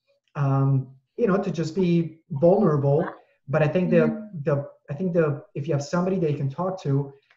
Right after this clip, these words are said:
Speaker 1: um, it just makes that vulnerability so much shorter, right? Instead of dragging it out, like, you're
Speaker 2: Mm-hmm.
Speaker 1: in, you're in and you're out, and then you're,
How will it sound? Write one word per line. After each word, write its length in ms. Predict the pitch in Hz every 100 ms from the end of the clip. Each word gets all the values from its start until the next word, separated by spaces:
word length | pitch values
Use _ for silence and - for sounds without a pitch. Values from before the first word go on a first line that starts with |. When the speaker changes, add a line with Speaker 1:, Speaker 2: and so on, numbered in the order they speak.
| _
Speaker 1:
um, 520 | 139 131 127 127 127 - -
it 60 | 175
just 160 | 180
makes 480 | 180 170 160 - - _ -
that 360 | 139 143 135 131
vulnerability 1120 | 143 151 151 135 143 143 151 165 175 170 - _ _
so 220 | - 143
much 180 | 143 -
shorter, 880 | - - 185 190 165 131 151 - - _ _
right? 300 | 131 131 - - _
Instead 200 | 143 147
of 160 | 151 135
dragging 440 | 143 139 143 156
it 100 | 139
out, 320 | 131 143 190 - _ _ 147
like, 240 | 139 135
you're 300 | 208 135 131
Speaker 2:
Mm-hmm. 200 | - -
Speaker 1:
in, 360 | 180 202 208 - _ 185
you're 300 | 165 160 - -
in 320 | 190 214 220
and 140 | 160 151
you're 160 | 151 151
out, 340 | 143 156 - _ -
and 180 | 147 139
then 160 | 139 139
you're, 320 | 131 131 127